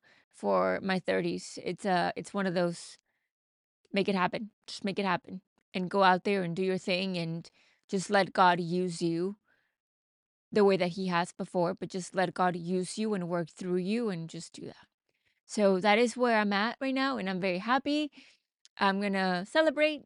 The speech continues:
and have fun. And that's that.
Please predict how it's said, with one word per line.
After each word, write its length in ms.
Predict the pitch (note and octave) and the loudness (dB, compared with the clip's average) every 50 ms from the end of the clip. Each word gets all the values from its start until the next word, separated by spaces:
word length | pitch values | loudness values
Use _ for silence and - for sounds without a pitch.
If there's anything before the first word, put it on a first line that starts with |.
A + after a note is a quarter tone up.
| _ _ - | _ _ -6
and 540 | G#3+ G#3 G3+ G3 G3 G3 G3+ A3+ A#3 B3+ - | -4 -4 -2 -4 -4 -4 -4 -6 -6 -8 -8
have 160 | - A3+ A3 | -8 -10 -2
fun. 340 | - D4+ D4+ D4 D4 D4+ D#4 - _ _ _ _ _ _ _ _ _ _ _ _ _ _ _ _ _ _ _ _ _ _ _ _ _ _ _ _ _ | 0 0 0 0 -2 -4 -8 -10 _ _ _ _ _ _ _ _ _ _ _ _ _ _ _ _ _ _ _ _ _ _ _ _ _ _ _ _ _
And 140 | - A#3+ B3 | -10 -8 -6
that's 240 | C#4 D4+ D4+ - - | -6 -8 -8 -10 -10
that. 220 | - A#4 A#4 - | -8 -8 -8 -8